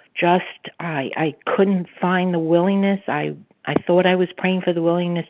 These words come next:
to do it, and I was, you know, God struck and became willing all of a sudden and, and ran into it gung-ho and called her and tried to set up the amends, and she kept shooting me down.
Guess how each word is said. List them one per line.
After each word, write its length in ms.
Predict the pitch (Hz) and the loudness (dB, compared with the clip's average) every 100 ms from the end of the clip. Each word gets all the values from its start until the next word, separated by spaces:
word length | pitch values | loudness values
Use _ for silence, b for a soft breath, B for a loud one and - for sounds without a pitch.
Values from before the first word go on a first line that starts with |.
| - | -10
to 60 | 151 | -6
do 280 | 175 185 | 0 2
it, 180 | 202 196 156 | 2 0 -4
and 300 | 160 151 - B B B B B B _ _ - | -6 -6 -10 B B B B B B _ _ -2
I 120 | 165 | 0
was, 240 | 160 151 147 - - | 2 2 0 -12 -10
you 100 | 165 | -6
know, 140 | 151 147 | -6 -2
God 300 | 160 175 190 - | 2 2 0 -2
struck 300 | 190 190 - - | 0 -2 -4 -6
and 300 | 165 160 147 | -4 -4 -6
became 440 | 160 - 190 220 202 | -6 0 4 6 6
willing 280 | 196 196 | 4 2
all 180 | 185 180 | 2 2
of 80 | 170 | 0
a 80 | 170 - | -2 0
sudden 300 | 170 175 165 | -2 -2 -4
and, 280 | 151 147 - | -4 -6 -8
and 220 | 160 156 | -10 -2
ran 220 | 160 190 | 0 2
into 340 | 202 196 - 190 | 0 -2 -2 -2
it 100 | 175 | 0
gung-ho 600 | 180 196 175 190 180 180 | -2 0 2 4 4 2
and 160 | 151 | -4
called 340 | - 180 190 185 | 2 4 4 2
her 80 | 170 | -6
and 140 | 165 | -6
tried 280 | - 165 - | -2 -2 -2
to 80 | 175 | -4
set 120 | 175 175 | 0 0
up 140 | - | -2
the 120 | 175 | -6
amends, 420 | 165 185 185 170 - B B B B B - | -2 0 0 -2 -6 B B B B B -2
and 280 | 185 170 160 | 0 0 0
she 60 | |
kept 200 | - 180 - - | 0 0 0 2
shooting 280 | 196 190 | 2 2
me 120 | 175 165 | 0 4
down. 400 | 180 208 165 | 4 6 2